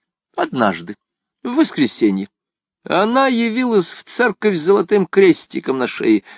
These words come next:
Тут мы поняли, что она погибла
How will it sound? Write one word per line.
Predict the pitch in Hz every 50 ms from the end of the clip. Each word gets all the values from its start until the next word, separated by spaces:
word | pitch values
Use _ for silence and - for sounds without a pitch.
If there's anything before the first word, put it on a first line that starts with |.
| _ _ _
Тут | - 285 285 269 214 - -
мы | 202 190 214 214 214 196 - _
поняли, | - 202 214 196 160 135 120 110 110 110
что | 104 - - - - 143 147 147
она | 147 151 165 170 156
погибла | 131 - - 143 135 131 160 175 135 104 107 110 101